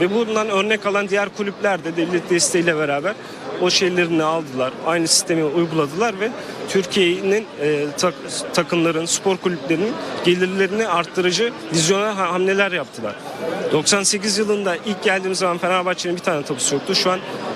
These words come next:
kırk altı tane tapusu var. Elliye yakın tapusu olmuş durumda. Oraya yakın yatırımlar olmuş. Amatör branşlar yoktu. Yirminin üzerinde amatör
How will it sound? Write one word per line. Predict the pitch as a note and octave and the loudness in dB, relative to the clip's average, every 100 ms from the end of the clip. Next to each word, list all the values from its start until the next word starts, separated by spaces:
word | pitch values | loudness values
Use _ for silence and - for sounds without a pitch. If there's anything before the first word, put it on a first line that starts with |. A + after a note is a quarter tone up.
| - - | -4 0
kırk | F3+ F#3+ | 2 2
altı | F3+ - | 0 -2
tane | E3 | -2
tapusu | E3+ D#3+ - - | -2 -2 0 2
var. | A#2+ | 2
Elliye | B2 C#3+ D#3 | 2 2 2
yakın | D#3 C#3 E3 D#3 - | 2 0 -4 -4 -4
tapusu | - D#3 - D#3 | -2 0 2 2
olmuş | C3+ C3+ | 0 0
durumda. | C3+ B2 A2+ A2+ - E3 | 0 0 0 0 0 0
Oraya | D#3 E3+ D#3+ E3+ D#3+ E3+ D#3+ D3+ - | 2 0 -2 -2 0 2 2 -2 -2
yakın | C#3+ - E3+ - - D#3 | -4 -2 -2 -2 -4 0
yatırımlar | D3+ E3 D#3+ E3 | 0 2 2 2
olmuş. | D#3+ C3 A#2 - - - - - D3 | 2 -2 -4 -4 -4 -4 -4 0 2
Amatör | E3+ F#3 G#3+ G#3 | 2 2 0 2
branşlar | G#3 G#3 - G#3+ G#3+ | 2 2 2 0 2
yoktu. | G3+ - G#3+ | -2 -2 0
Yirminin | F3+ F#3+ G#3+ | 2 2 2
üzerinde | G3 F#3+ F#3 G3+ | 2 2 4 2
amatör | F#3 F3 F#3+ | 2 0 0